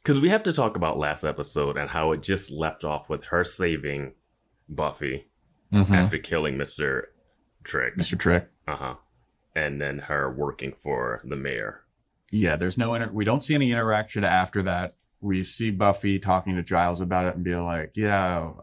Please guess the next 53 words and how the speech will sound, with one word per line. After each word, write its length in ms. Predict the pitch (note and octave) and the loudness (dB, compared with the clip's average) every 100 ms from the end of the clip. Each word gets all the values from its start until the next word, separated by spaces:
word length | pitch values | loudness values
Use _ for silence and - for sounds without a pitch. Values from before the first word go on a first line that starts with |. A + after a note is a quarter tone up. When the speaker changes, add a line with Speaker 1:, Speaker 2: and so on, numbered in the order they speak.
| - | -8
Speaker 2:
I 80 | |
had, 280 | F2 F#2 F2 | -2 0 0
uh, 100 | F2 - - _ _ _ | -4 -8 -18 _ _ _
you 100 | G#2 | -4
know, 280 | F2 D#2+ - - | -4 -4 -6 -2
I 100 | F#2 | 0
had 260 | F#2+ G2 | 2 2
doubts 300 | E2+ F2+ E2+ | 2 0 0
about 260 | E2+ E2 D#2+ | -4 -2 -2
her, 80 | E2 | -2
but 140 | E2+ | -4
I 80 | E2+ | -4
think 180 | - G2 | -4 -6
that 80 | F#2 | -4
she 140 | F2+ | -6
can 140 | F2 E2 | -6 -6
turn 240 | F2 E2+ | -4 -4
it 100 | D#2+ | -4
around." 380 | D#2+ D#2 D2+ - - | -4 -4 -4 -8 -6
And 140 | E2+ | -4
then 160 | F2 F2 | -2 -2
the 60 | F2 | 0
next 240 | E2+ - | -2 -4
scene 200 | F2 E2+ | -6 -6
is, 260 | E2 - - _ _ _ _ _ _ | -6 -10 -16 _ _ _ _ _ _
uh, 180 | D#2 D2 | -2 -2
Faith, 400 | - E2+ D#2+ - _ _ _ _ _ _ _ _ _ - | 0 -2 -2 -6 _ _ _ _ _ _ _ _ _ -8
uh, 60 | |
joining 400 | E2 E2 E2+ E2+ | -6 0 2 4
up 180 | E2 F#2 | 2 0
with 140 | D#2+ - | -4 -4
the 60 | |
mayor. 460 | D#2+ E2 C#2+ C#2 - _ _ - | 0 0 0 -6 -12 _ _ -6
Like, 80 | F2 | 0
we 60 | |
don't 140 | B2+ B2 | 2 2
see 340 | C3 B2 A2+ | 0 2 2
any 140 | G#2 | 2
kind 160 | G2+ G2+ | 2 0
of 80 | F2 | 2
reconciliation. 920 | F#2 F2 D#2+ F2 E2 F2 F2 E2+ D#2+ | 0 -2 -4 -2 0 0 0 -2 -6
So 180 | - E2+ | -4 -2
I 60 | F#2 | 0
was 120 | F2 | 0
like, 300 | F2 E2 E2+ _ _ | -2 -4 -6 _ _
"Do, 120 | G#2+ | -4
do 220 | G2+ G#2+ G2+ | -4 -2 0
they 140 | G2+ | 2
know 240 | G2+ G#2+ | 2 0
that 100 | B2+ | -4
she's 160 | - G2+ | -6 -6
still 180 | - G2 | 0 0
alive? 720 | F2 F2+ G2+ A#2 A2+ G#2 G2 | 2 4 4 4 2 -2 -10